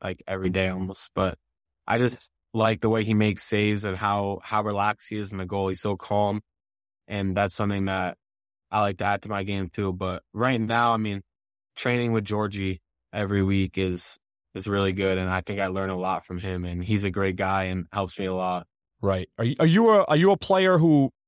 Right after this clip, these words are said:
Speaker 2: asks a lot of questions to other players, to older players, or are you more just kinda watch them and, and learn from them?
Speaker 1: I'll definitely ask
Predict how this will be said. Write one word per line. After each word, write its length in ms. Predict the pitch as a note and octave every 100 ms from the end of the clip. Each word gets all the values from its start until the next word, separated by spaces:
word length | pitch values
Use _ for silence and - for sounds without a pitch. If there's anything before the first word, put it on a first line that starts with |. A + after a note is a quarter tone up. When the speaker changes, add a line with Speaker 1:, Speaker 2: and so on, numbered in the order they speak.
| -
Speaker 2:
asks 300 | C#3+ D#3 -
a 40 | D3
lot 180 | D3
of 60 | C3+
questions 500 | - D3+ - D#3+ D3
to 100 | -
other 200 | B2 C#3
players, 320 | - C#3+ C#3+
to 80 | C3+
older 240 | A2+ B2
players, 400 | - C#3 D3 D#3
or 100 | G2
are 40 | G#2+
you 160 | A#2 A#2+
more 240 | A#2+ A#2
just 180 | A2+ -
kinda 240 | C3 A2+
watch 420 | F#2+ A2 A#2+ - B2+
them 200 | A#2 A2
and, 240 | G2 G2
and 180 | A2+ G#2
learn 240 | A2 A2 G2
from 180 | F2+
them? 140 | E2 D2+
Speaker 1:
I'll 160 | D#3 G3+
definitely 320 | A#3+ A#3+ A#2
ask 420 | C#3 F3 B2 -